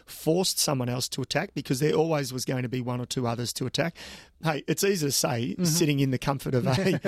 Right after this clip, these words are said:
Speaker 1: <laughs> of a studio and, you know, dissecting it. Hindsight's a wonderful thing. But,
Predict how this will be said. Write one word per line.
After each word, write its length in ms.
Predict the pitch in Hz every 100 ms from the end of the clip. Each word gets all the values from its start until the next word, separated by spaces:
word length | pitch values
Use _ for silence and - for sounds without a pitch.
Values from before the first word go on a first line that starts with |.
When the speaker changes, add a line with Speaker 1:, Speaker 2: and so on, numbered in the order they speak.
| 175 151
Speaker 1:
<laughs> 180 | -
of 380 | 135 175 170 147
a 60 | 139
studio 600 | - 147 135 131 123 120
and, 220 | 123 123
you 80 | 143
know, 120 | 123
dissecting 640 | 123 135 131 156 139 139 127
it. 120 | 131
Hindsight's 500 | 147 147 - 131 -
a 40 |
wonderful 380 | 127 135 151 127
thing. 280 | - 143 127
But, 160 | 131